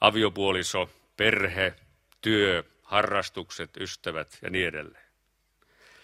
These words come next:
Ja tämän, mikä on elämässä kaikista tärkeintä, niin tämä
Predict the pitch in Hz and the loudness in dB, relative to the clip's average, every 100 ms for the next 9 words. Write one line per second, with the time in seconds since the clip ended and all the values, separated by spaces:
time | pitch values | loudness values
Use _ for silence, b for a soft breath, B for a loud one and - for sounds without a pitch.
0 | b b b b - - 185 226 185 113 | b b b b -10 2 4 6 6 4
1 | 90 B B B 131 160 190 143 127 139 | 2 B B B -10 0 4 6 6 4
2 | 117 101 - 127 139 120 104 90 98 87 | 2 -2 -4 -2 0 -2 -6 -2 0 0
3 | 76 82 80 78 82 82 85 82 101 101 | -6 -10 -8 -8 -10 -10 -8 -8 -4 0
4 | 95 | 0